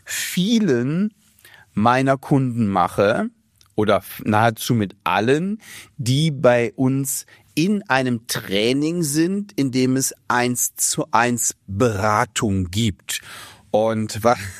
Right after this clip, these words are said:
<laughs> das ist immer so mega, was da rumkommt, das können Sie sich nicht vorstellen. Wir gehen in diesen oder in manchen eins zu eins Calls, ähm, in diesen speziellen Calls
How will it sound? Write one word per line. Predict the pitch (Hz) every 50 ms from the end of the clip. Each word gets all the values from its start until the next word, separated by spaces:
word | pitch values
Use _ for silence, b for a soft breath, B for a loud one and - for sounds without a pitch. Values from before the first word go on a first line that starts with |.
| 156 147
<laughs> | - - - - - 143 - -
das | - - - - -
ist | 147 147 - - -
immer | 139 143 151 156 156 151 147
so | 135 123 127 147 175 196 202 202 208 208 -
mega, | - 156 147 147 147 151 160 160 170 180 208 233 240 240 185 135 117 92 82 87 107 143 - B B B B B B
was | - 127 131 - - -
da | - 139 147 180 180
rumkommt, | 175 156 139 139 143 156 196 220 262 254 247 240 - - - 107 98 104 123 165 196 - - B B B B B B B _
das | 131 135 143 - - - - _ _ _ _ _ -
können | - - 180 180 190 196 196 196 196 185 156
Sie | 143 156 165 160
sich | 147 147 156 156 139 - - - _ -
nicht | 127 131 135 131 131 - - - 165
vorstellen. | 165 - - - 117 92 85 - - - - - 60 60 - B B B B B B B B B B B B B B B B _ _
Wir | 117 117 135 185 262 269 226
gehen | 160 180 208 202 180 165 160 185 247 262 285 - _ _ _ _ _ _ -
in | 156 160 160 135
diesen | 131 180 214 247 220 202 185 185 202 302
oder | - - 113 107 104 90
in | 95
manchen | 110 139 220 247 - 262
eins | 185 170 190 190 -
zu | -
eins | 160 156 165 175 -
Calls, | - - 180 160 165 165 170 170 - - -
ähm, | - 120 117 113 117 117 -
in | 123 120
diesen | 113 117 113 117
speziellen | - - - 113 95 - - - 143 143 165 196 196 190
Calls | - - 156 147 131 123 117 131 - - -